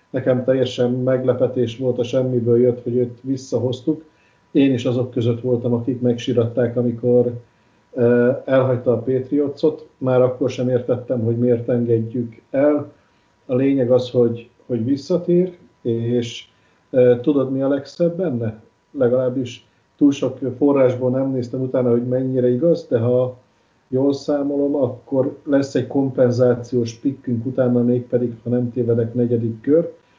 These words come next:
úgyhogy közben a játékos pedig a rosterunkon lesz.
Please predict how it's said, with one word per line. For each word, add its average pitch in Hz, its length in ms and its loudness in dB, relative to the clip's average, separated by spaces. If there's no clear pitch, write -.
úgyhogy 139 360 2
közben 120 340 0
a 120 60 4
játékos 120 640 0
pedig 113 300 0
a 117 340 2
rosterunkon 113 800 -4
lesz. - 380 -8